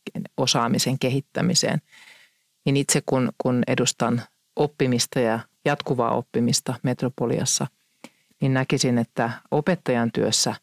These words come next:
myöskin elämme vaihetta, jossa opettajan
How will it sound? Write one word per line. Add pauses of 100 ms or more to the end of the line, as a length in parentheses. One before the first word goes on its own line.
(400)
myöskin (220)
elämme (680)
vaihetta, (280)
jossa
opettajan